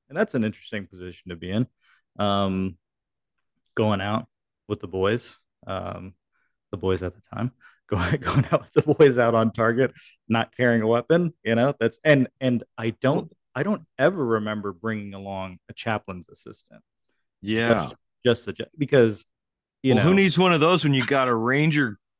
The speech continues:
Speaker 2: platoon <laughs> surrounding you?
Speaker 1: That's okay,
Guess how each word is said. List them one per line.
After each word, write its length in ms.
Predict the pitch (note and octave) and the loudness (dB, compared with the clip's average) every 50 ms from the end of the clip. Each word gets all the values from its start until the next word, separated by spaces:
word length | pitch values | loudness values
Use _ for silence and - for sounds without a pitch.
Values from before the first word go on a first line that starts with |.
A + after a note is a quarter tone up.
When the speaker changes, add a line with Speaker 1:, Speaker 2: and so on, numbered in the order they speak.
| _ - | _ -6
Speaker 2:
platoon 600 | C3+ C3+ B2 - - C#3+ C3 B2 B2 B2 D3+ F#3+ - | -4 -4 -4 -4 -2 -2 0 0 0 0 0 -2 -2
<laughs> 80 | - C4 | -4 -6
surrounding 720 | F3 - - D#3 D#3 D3 C#3 C#3+ D3+ D#3 D#3+ D#3 C3+ A#2+ A2+ | -8 -8 -6 -6 -4 -2 0 0 0 0 -2 -2 -4 -6 -8
you? 260 | A2+ A2+ - D#3+ - - _ _ | -8 -8 -8 -8 -10 -12 _ _
Speaker 1:
That's 320 | C#3 D3+ E3 D3+ - D3+ - - - - _ _ _ _ E3+ | 2 2 2 2 0 -4 -14 -14 -18 -20 _ _ _ _ -4
okay, 360 | E3+ E3 - - C#3 C3 C3 | -2 -2 0 2 2 2 2